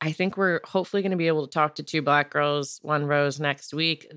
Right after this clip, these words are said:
They have decided that they are not gonna be focusing on Bachelor as much.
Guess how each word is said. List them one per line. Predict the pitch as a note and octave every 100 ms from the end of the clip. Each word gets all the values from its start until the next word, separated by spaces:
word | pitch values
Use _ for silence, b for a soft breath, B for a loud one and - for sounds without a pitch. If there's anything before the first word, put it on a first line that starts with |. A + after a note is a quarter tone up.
| C#3+ D3+
They | D3+ D3+ D3+
have | D3 C#3+ C3
decided | - - C#3 C3 C3
that | - -
they | F#3+ G3
are | F#3+ F#3+
not | F3 E3+
gonna | F3 E3+
be | D#3+
focusing | D#3 E3 D#3 D3+ D#3+ D3+
on | D#3 D3 D3
Bachelor | D3 C#3+ - C#3
as | - C3+ C3 C#3+
much. | D3+ D#3 D#3 -